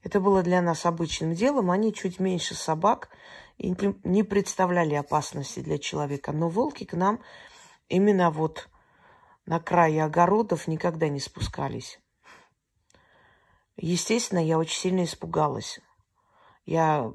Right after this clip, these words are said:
прям задубела на месте. И, читая книги, если кто-нибудь когда-нибудь читал Вахтанга Ананяна, у него огромное количество историй о волках,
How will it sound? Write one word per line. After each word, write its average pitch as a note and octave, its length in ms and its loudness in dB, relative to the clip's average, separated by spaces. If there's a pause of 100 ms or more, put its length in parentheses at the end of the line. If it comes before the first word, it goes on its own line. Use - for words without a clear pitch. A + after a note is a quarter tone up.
прям D#3+ 220 -2
задубела E3 560 4
на D#3 160 0
месте. D#3 560 -4 (640)
И, D3 680 -4
читая E3+ 560 2
книги, E3 540 -2 (840)
если D#3+ 280 0
кто-нибудь D#3 560 -2
когда-нибудь D#3 600 0
читал - 360 2
Вахтанга D#3 580 0
Ананяна, D#3 560 0
у D3 60 -2
него D#3 580 -6
огромное G3 500 2
количество E3+ 800 -4
историй D#3+ 840 -4 (1300)
о D#3+ 100 -6
волках, D#3+ 640 0